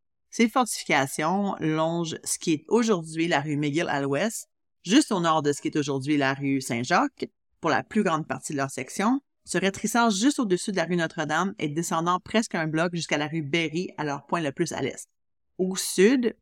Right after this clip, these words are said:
les fortifications, euh, bordaient la rivière avec une poignée de bâtiments à l'extérieur, dont l'hôpital, un moulin et quelques résidences. Je posterai une carte de la ville fortifiée sur la page Facebook dans l'album intitulé Griffintown. Nous allons élaborer sur le sujet lorsque nous aborderons le Vieux-Montréal lui-même, mais pour l'instant,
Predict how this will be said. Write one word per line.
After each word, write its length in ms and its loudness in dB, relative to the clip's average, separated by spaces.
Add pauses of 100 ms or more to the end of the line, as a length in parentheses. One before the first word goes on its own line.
(160)
les 100 4
fortifications, 960 2 (320)
euh, 140 -2
bordaient 320 2
la 100 4
rivière 720 -2 (160)
avec 360 -2
une 140 -2
poignée 260 4
de 100 4
bâtiments 400 -2
à 80 2
l'extérieur, 640 -2
dont 140 0
l'hôpital, 560 0
un 140 2
moulin 340 0
et 140 -6
quelques 240 0
résidences. 720 -4 (1080)
Je 80 -12
posterai 320 2
une 100 6
carte 220 6
de 60 4
la 120 4
ville 160 2
fortifiée 400 -4
sur 120 -2
la 120 4
page 240 -4
Facebook 360 -4
dans 100 0
l'album 300 0
intitulé 440 -4
Griffintown. 680 -4
Nous 140 0
allons 180 6
élaborer 400 6
sur 160 2
le 100 0
sujet 360 2
lorsque 320 0
nous 160 -2
aborderons 400 0
le 80 2
Vieux-Montréal 600 0
lui-même, 460 2
mais 120 0
pour 200 2
l'instant, 500 2